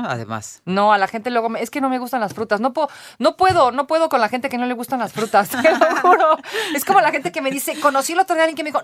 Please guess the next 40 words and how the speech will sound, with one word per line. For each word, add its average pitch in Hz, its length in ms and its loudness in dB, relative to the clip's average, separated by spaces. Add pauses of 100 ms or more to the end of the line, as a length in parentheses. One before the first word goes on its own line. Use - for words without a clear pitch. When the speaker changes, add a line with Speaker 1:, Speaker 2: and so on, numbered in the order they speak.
Speaker 2:
"No 349 100 0
me 370 140 -4
gusta 370 260 -4
el 330 100 -2
aguacate". 240 920 -4
¿Qué? 226 380 -4
¿Qué? 277 220 2 (760)
Speaker 1:
O 143 120 0
el 151 120 0
ejercicio. 165 600 -8 (220)
Speaker 2:
Sí, 320 100 6 (340)
el 277 120 2
ejercicio, 320 400 0
bueno, 359 340 4
pues 226 180 -2
no, 262 80 -2
es, 226 240 -4
es 240 140 -2
más 262 180 0
común, 262 240 0
pero 226 120 0
el 202 60 0
aguacate, 208 640 -2
¿por? 247 460 2 (160)
Speaker 1:
<laughs> - 600 2
Sí. 370 80 -4 (1080)
Pero 196 140 0
hay 220 120 -2
aceite 226 300 -6
de 208 60 0
aguacate 156 580 -4
y - 60 -10
Speaker 2:
Sí. - 80 -10
Speaker 1:
también 170 220 -2
viene 175 220 -4
de 139 80 -6
México 151 640 -6
y 135 220 -4
es, 139 200 -6
este, 117 400 -10